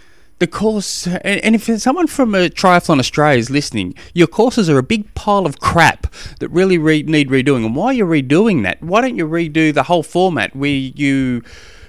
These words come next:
um, qualify, you, um, you pick your Olympic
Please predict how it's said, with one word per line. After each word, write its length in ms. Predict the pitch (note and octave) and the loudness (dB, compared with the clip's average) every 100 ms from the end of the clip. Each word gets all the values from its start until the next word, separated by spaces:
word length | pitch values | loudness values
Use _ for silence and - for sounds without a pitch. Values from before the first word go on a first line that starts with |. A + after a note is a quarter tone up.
| - - - | -18 -10 -6
um, 420 | C#3 C#3+ C3+ B2+ | -4 -4 -2 -4
qualify, 680 | A2+ - F#3+ F3 - E3 D#3+ | -4 -2 -2 -2 -2 -2 0
you, 200 | C#3 D#3 | 0 -2
um, 600 | B2 D3 C#3 G#2+ - C#3 - | -2 -6 -6 -10 -16 -16 -4
you 140 | D#3 | -4
pick 340 | - G3+ - | -2 -4 -2
your 560 | E3+ D#3 D3 C#3 B2 G#2 - - | 2 4 4 4 2 -2 -10 -4
Olympic 520 | D#3 E3+ F3 D3+ - | 0 0 0 -4 -6